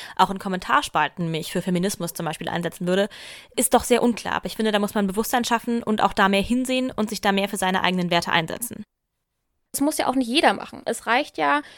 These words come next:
Speaker 2: wenn das eine engagierte Minderheit macht. Also wenn ich jetzt eine Anti-Nazi-Demo irgendwo in Leipzig organisiere, dann sind die auch nicht hundert Prozent der Stadt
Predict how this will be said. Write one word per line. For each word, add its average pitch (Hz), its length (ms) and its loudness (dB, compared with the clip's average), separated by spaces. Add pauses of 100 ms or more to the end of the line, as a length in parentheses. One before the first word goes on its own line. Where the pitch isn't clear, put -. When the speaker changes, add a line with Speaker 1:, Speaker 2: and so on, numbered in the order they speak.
(180)
Speaker 2:
wenn 262 260 6
das 262 440 2
eine 262 280 2
engagierte 262 800 2
Minderheit 262 500 2
macht. - 300 -10
Also 226 240 2
wenn 233 140 2
ich 240 80 -4
jetzt 247 220 -4
eine 226 400 2
Anti-Nazi-Demo 233 1040 2
irgendwo 226 540 2
in 208 120 0
Leipzig 247 420 2
organisiere, 208 560 -2
dann 214 140 0
sind 233 120 0
die 247 100 0
auch 226 80 6
nicht 233 180 2
hundert 254 220 4
Prozent 226 320 -2
der 202 80 -4
Stadt 302 220 0